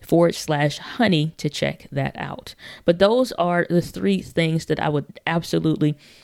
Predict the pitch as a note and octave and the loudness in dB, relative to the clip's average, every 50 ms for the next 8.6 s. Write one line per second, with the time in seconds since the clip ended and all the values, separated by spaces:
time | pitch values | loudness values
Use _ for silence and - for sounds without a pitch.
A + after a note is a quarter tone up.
0 | - - - - - D#3+ D#3+ D3 D3+ E3 D#3 - D3 D3 C#3+ - D3+ D3+ - - | -20 -16 -6 -2 0 2 2 4 2 2 2 2 -2 -4 -2 -2 -2 -2 -2 -2
1 | D3 C#3+ - - - - - - - G3 G3 F#3+ F#3 F#3 F#3 - - - - - | -4 -4 -4 -4 -6 -6 -6 -2 0 2 2 4 2 2 0 -4 -10 -14 -6 -2
2 | D3+ D3+ D3+ D3 D3 E3+ F#3 - F#3+ F#3 F3+ - - D#3+ D#3 D3+ C3 C3+ C#3 D3+ | -2 -2 0 2 2 2 2 4 2 0 0 0 -2 -2 -2 -2 -4 -4 -2 -2
3 | D#3 D#3 D#3+ D#3+ - D#3+ D3+ D3+ D3+ D#3 D3+ D3 D3 D3 D3+ D3 C#3+ - - D3+ | 0 -2 -2 -2 0 0 0 2 0 0 0 0 0 0 -2 -2 -2 -2 -2 -2
4 | D3+ D3+ D#3 D3+ D3+ D3 C#3+ D3 D3 D3 C#3+ C#3+ - - - - - D3 D3 C#3+ | 0 0 0 0 0 -2 -2 0 0 0 0 0 -2 -6 -8 -4 -2 -2 -2 -2
5 | - - - _ - C3+ C#3+ E3+ F#3+ G3+ G3+ F3 D#3+ D#3+ E3 E3 E3 D#3+ D3+ D3 | -6 -12 -20 _ -4 2 4 4 6 4 4 2 4 4 4 4 4 2 0 -2
6 | D3 C#3+ D3 D3 D3 - D3 D3 - - D#3 - - D#3 D3+ D3 C#3+ D3 D3 D3 | 0 0 0 0 0 0 -4 -4 -4 -4 -6 -4 -2 -2 -2 0 0 0 0 0
7 | D3+ D3+ D#3+ E3+ G3 - - D3+ - - - E3+ E3 - - E3+ - E3 E3 - | 0 2 2 2 2 2 0 0 -2 0 -2 -2 0 0 0 0 0 0 0 2
8 | - E3+ D#3 D#3+ D3+ - - - D#3+ D#3 D#3 D#3 | 2 0 0 0 -2 -4 -2 0 0 0 0 -2